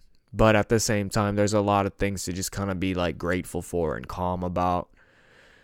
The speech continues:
And, you know, I don't know, sometimes I just kinda think being irritated about things isn't gonna fix it. I guess it motivates me a little bit more to just try harder.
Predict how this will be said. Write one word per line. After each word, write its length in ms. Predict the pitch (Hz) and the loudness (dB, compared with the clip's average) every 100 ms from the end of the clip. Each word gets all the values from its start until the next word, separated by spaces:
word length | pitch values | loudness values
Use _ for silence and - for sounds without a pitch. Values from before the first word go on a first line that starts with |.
| _ _ - | _ _ -2
And, 380 | 110 110 110 107 | 2 4 4 2
you 80 | 139 | 2
know, 60 | |
I 100 | - | 4
don't 120 | 156 110 | 4 6
know, 100 | 107 | 4
sometimes 400 | - 117 120 113 | 2 0 2 4
I 100 | 110 | 4
just 160 | 110 | 2
kinda 200 | 131 110 | 0 0
think 240 | 117 110 95 | 2 0 2
being 360 | 110 113 101 | 2 2 0
irritated 600 | 101 107 98 101 95 98 | -2 -4 -2 -2 -2 -2
about 340 | 98 95 95 - | -2 -2 -2 -2
things 240 | 101 87 | -4 -4
isn't 220 | 92 95 | -4 -4
gonna 180 | 87 78 | -6 -8
fix 380 | - 78 - - | -6 -6 -6 -10
it. 180 | 50 - | -10 -8
I 80 | 107 | -2
guess 220 | 135 131 | -2 0
it 100 | 90 | -2
motivates 560 | 101 120 120 110 110 | 2 2 2 0 -2
me 120 | 110 101 | -2 -2
a 40 | |
little 200 | 107 107 | 0 0
bit 180 | 98 85 | -2 -4
more 340 | 98 117 117 | -2 -2 -2
to 140 | - 90 | -4 -6
just 240 | 98 - | -6 -6
try 400 | - 104 107 107 | -8 -6 -4 -4
harder. 560 | 95 107 113 98 98 | -4 -2 -2 -2 -4